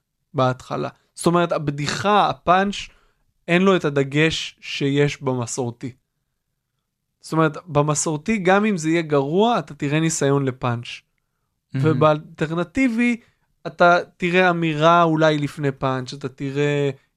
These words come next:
Speaker 1: את האישי לפני הפאנץ', אתה תראה את האקטואלי לפני הפאנץ'. אה, אני שוב מכליל פה, כי יש הרבה מאוד
Speaker 2: אני חושב,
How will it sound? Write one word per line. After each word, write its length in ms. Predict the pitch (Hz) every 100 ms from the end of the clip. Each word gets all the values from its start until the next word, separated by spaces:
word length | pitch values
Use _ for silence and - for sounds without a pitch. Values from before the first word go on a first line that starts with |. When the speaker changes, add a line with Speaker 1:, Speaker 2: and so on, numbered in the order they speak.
| _
Speaker 1:
את 140 | 143 147
האישי 580 | 135 135 - 156 156 139
לפני 380 | 131 - 143 135
הפאנץ', 520 | 127 135 127 127 123
אתה 160 | 127 123
תראה 380 | 139 135 143
את 120 | 139 -
האקטואלי 840 | - - - 156 160 147 143 139
לפני 440 | 135 - 147 147
הפאנץ'. 440 | 139 135 139 135 123 - _ _ _ _ _ _
אה, 800 | 139 139 135 131 127 127 127 139 -
אני 220 | 147 156 170
שוב 260 | 262 254
מכליל 440 | 247 - 254 294 269
פה, 180 | 240 151
כי 80 | 175
יש 300 | 175 202 202
הרבה 240 | 202 202
מאוד 460 | 220 220 220 208 185 - 147
Speaker 2:
אני 240 | 139 135
חושב, 540 | - 120 - 147 165